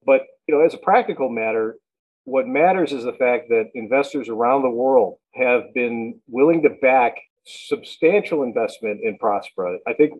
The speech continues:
we are now at close to raising over eighty million dollars for investment in Honduras. In just the past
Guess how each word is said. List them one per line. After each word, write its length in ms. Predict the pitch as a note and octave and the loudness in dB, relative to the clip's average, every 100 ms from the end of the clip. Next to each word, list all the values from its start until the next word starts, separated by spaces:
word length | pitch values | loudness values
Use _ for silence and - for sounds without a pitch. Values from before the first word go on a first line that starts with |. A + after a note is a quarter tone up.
| - | -6
we 180 | C3+ B2+ | 0 2
are 100 | A#2+ | 2
now 320 | B2 C#3 D3 | 2 4 6
at 160 | B2 - | 4 2
close 380 | C3+ B2+ - | 0 0 -2
to 160 | - A2+ | -14 -12
raising 600 | G#2+ A#2+ C3 A#2 A#2+ A#2+ - | -2 -2 -2 -2 -4 -4 0
over 400 | C3 A#2 A#2+ - | 0 2 -4 0
eighty 340 | C3+ D3+ D#3+ C#3 | 2 4 2 2
million 400 | C#3 C#3+ C#3+ A#2+ | 4 6 4 2
dollars 500 | C3+ B2+ B2 G#2 - | 4 6 4 0 -6
for 120 | G#2 | -8
investment 640 | G2+ G2+ A2+ - A#2 G#2+ - _ - | -6 -4 -4 -4 -6 -6 -10 _ 0
in 140 | C3+ | 0
Honduras. 640 | C3 A#2+ A#2+ B2+ G2 - - | 2 0 4 2 2 -2 -12
In 160 | B2 | -12
just 280 | A#2 D#3+ D#3 | 2 2 4
the 60 | D3 | 0
past 520 | - D3+ D3 - | 2 0 0 -2